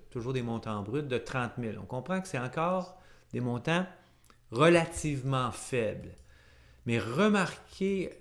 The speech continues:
l'importance de l'initiative personnelle avec un simple, une simple augmentation de dix mille par rapport au dernier scénario, le filet social ne couvrira que soixante et un pour cent de ce revenu de retraite-là.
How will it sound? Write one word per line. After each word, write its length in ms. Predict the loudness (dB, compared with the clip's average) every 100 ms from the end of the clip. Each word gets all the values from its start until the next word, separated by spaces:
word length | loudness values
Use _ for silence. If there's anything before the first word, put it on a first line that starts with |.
| -8
l'importance 920 | -2 2 2 2 -2 0 -2 -2 0
de 100 | 0
l'initiative 800 | 0 -2 -4 -2 -2 -2 -4 -6
personnelle 880 | -6 -6 -4 -2 -2 -2 -4 -6 -10 -16 -20 -20 -20 -20 -20 -20 _ _ _ -20 -20 -20 -20 -12 -4
avec 280 | -2 2
un 120 | 2 2
simple, 800 | 4 6 6 4 4 4 2 -6
une 80 | -8
simple 300 | -2 2 2
augmentation 500 | 2 0 -2 -2 -4
de 60 |
dix 180 | -2 -2
mille 240 | 0 0 -2
par 120 | -4
rapport 220 | -2 -2
au 40 |
dernier 320 | -2 -2 -4 -4
scénario, 640 | -4 -4 -2 -2 -4 -6 -14 -20 -20 -20 -20 _ -2
le 100 | 0
filet 260 | 4 4
social 580 | 4 -2 0 2 2 2
ne 80 | 0
couvrira 720 | -2 -4 -2 0 0 0 -2
que 160 | -2
soixante 640 | -4 2 4 4 2 2 2
et 40 |
un 120 | 0
pour 240 | -2 -6 -4
cent 160 | -4
de 120 | -4
ce 140 | -2 -2
revenu 400 | 0 2 2 0
de 60 |
retraite-là. 680 | -2 -2 -4 -10 -10 -12 -14